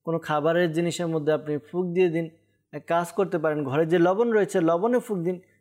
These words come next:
এই লবণ প্রত্যেকটি রান্নার কাজে ব্যবহার হয়, তখন রান্নার কাজে ব্যবহার হয়। এরপরে সবাই খাবে একত্রে। আশা করি পরস্ম-, পরস্পরের মধ্যে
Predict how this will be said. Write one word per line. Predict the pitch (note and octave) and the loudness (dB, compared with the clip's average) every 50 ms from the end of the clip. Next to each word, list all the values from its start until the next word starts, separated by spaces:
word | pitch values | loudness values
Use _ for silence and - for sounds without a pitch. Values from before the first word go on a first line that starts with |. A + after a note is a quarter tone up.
| _ _ | _ _
এই | D#3+ D#3+ | -2 0
লবণ | E3 F3+ F3+ F3 F3+ G3 G3 F#3+ E3+ | 2 2 2 2 0 0 -2 -2 -4
প্রত্যেকটি | - _ G3+ G3+ F#3+ - F#3+ - - F3+ | -6 _ -6 -4 -2 -4 -4 -2 -2 0
রান্নার | D#3+ E3 D#3+ D#3+ E3+ F#3 F#3 | 0 0 0 0 -2 -2 0
কাজে | F#3 F#3+ F3 F3+ | 0 0 0 0
ব্যবহার | E3+ E3 E3+ E3 E3+ E3 D3 | 2 2 2 2 2 2 2
হয়, | D3 D3+ D3+ D3+ - - _ _ _ _ _ _ D#3+ - | 0 -2 -2 -2 -6 -18 _ _ _ _ _ _ -20 -4
তখন | _ E3 D#3+ - E3 E3 D#3 | _ -2 -2 0 -2 -2 -2
রান্নার | D3+ D3 C#3 C#3 D3+ D#3 D#3+ E3 D#3 | -2 -2 0 0 0 0 -2 -2 0
কাজে | E3+ D#3+ E3 | 0 0 2
ব্যবহার | D#3 E3 E3+ F3 F#3+ F#3 F3+ | 2 2 0 2 0 0 2
হয়। | E3+ D#3 D3+ - - - | 0 0 0 -2 -6 -4
এরপরে | F#3 G3 F#3+ - F3 D#3+ | -4 -4 -4 -4 -6 -6
সবাই | D3 - E3 E3 D#3+ F3 F3 | -4 -6 -6 -2 0 -2 -2
খাবে | E3+ - E3 E3 D#3+ F3 F3 E3+ | 0 -2 -2 0 0 0 0 0
একত্রে। | D#3 E3+ E3+ E3 - E3 | 0 -2 -4 -2 0 -2
আশা | D#3 D3 - D#3 | -2 0 -2 -4
করি | C#3+ D#3 D#3 D3+ - - _ _ _ _ _ _ | -2 -2 -4 -4 -6 -10 _ _ _ _ _ _
পরস্ম-, | F3+ F#3 G3+ G3+ F#3+ G3+ G#3 G3+ G3 F#3+ F#3 F#3+ F#3+ - _ _ _ _ _ _ _ _ | 0 0 0 0 -4 -6 -6 -4 -4 -4 -4 -4 -6 -12 _ _ _ _ _ _ _ _
পরস্পরের | - G3+ A3 G#3 - A#3+ A3 G#3+ | -2 -2 -2 0 0 0 0 2
মধ্যে | G#3 G3+ F#3+ D#3+ F3 F3 | 2 0 0 0 0 -2